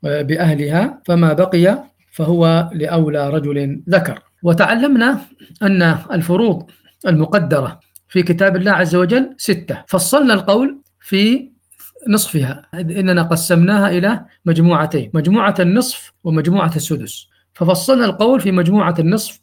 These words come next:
التي هي النصف ونصفه ونصف نصفه، يعني النصف والربع والثمن. آه، وبقي معنا المجموعة الثانية السدس وضعفه وضعف ضعفه،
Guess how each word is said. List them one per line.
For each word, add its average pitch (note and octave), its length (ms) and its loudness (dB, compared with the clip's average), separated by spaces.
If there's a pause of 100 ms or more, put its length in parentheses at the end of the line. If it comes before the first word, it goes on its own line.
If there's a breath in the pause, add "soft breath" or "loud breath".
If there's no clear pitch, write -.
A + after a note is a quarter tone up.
(120)
التي F3 520 0
هي F#3+ 240 2 (140)
النصف F3+ 440 0 (440)
ونصفه E3+ 680 0
ونصف E3+ 340 0
نصفه، B2+ 500 -6
يعني F3+ 600 0
النصف E3+ 480 0 (260)
والربع D#3 680 -2 (100)
والثمن. E3 440 0 (480 loud breath)
آه، C#3 360 0
وبقي B3 520 0
معنا A#3 280 2
المجموعة F3+ 400 2
الثانية E3+ 640 0 (240)
السدس D#3+ 640 -4
وضعفه F#3+ 720 -2
وضعف D#3+ 360 0
ضعفه، B2 420 -6